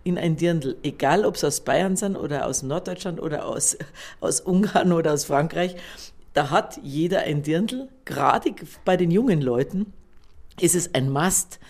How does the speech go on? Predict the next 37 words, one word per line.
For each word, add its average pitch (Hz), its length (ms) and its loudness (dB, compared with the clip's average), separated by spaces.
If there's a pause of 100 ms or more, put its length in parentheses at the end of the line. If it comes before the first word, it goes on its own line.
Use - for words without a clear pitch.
(320)
Die 175 80 -4
Burm 190 420 2
eine 147 160 0
Lederhosen, 185 540 2
das 151 160 -4
Mädchen 160 360 -2
ein 135 120 -4
Dirndl. 170 340 0
Es 160 140 -4
ist 156 120 -4
ein 143 240 -4
wahnsinniger 151 800 -4
Run 143 240 -2
auf 165 280 -10
diese 156 220 -8
ganze 143 360 -8
Kleidung. 147 500 -6 (420)
Und 160 200 -6
es 151 120 -4
gibt - 260 -8
kaum 175 280 0
einen, 156 380 -2
der 139 100 0
das 135 220 -2
nicht 160 320 0
trägt 131 400 -2
auf 110 120 -6
der 127 200 -4
Wiesn. 127 240 -8
Und 127 160 -6
so 151 160 -4
ist 160 180 -6
der 147 80 -4
neue 151 340 -2
Fasching, 160 440 -8
finde 151 300 -8
ich, - 380 -4